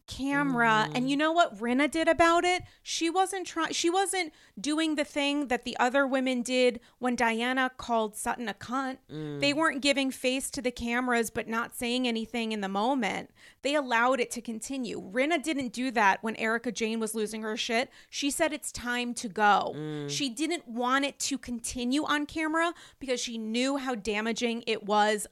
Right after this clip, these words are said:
Speaker 1: off.
Speaker 2: Yeah.
Speaker 1: Doesn't that
Speaker 2: Yeah.
Speaker 1: tell you an awful lot about how Rinna understands how things work on reality T V?
Speaker 2: Oh, yes. Oh, yes, for sure.
Speaker 1: And the ways
Speaker 2: For
Speaker 1: that you
Speaker 2: sure.
Speaker 1: can manipulate it as
Speaker 2: Mm-hmm.
Speaker 1: needed.
Speaker 2: Yeah.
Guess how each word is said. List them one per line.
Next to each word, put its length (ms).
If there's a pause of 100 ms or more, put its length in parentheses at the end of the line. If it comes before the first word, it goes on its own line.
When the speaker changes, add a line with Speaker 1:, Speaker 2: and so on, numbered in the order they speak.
Speaker 1:
off. 580
Speaker 2:
Yeah. 380 (720)
Speaker 1:
Doesn't 300
that 200
Speaker 2:
Yeah. 40
Speaker 1:
tell 80
you 220
an 100 (160)
awful 480
lot 380
about 240
how 180
Rinna 560
understands 680
how 160
things 400
work 260
on 80
reality 400
T 260
V? 380 (640)
Speaker 2:
Oh, 80
yes. 640 (160)
Oh, 60
yes, 240
for 160
sure. 500
Speaker 1:
And 160
the 80
ways 360
Speaker 2:
For 40
Speaker 1:
that 140
you 60
Speaker 2:
sure. 80
Speaker 1:
can 180
manipulate 640
it 180 (100)
as 200
Speaker 2:
Mm-hmm. 100
Speaker 1:
needed. 480 (320)
Speaker 2:
Yeah. 380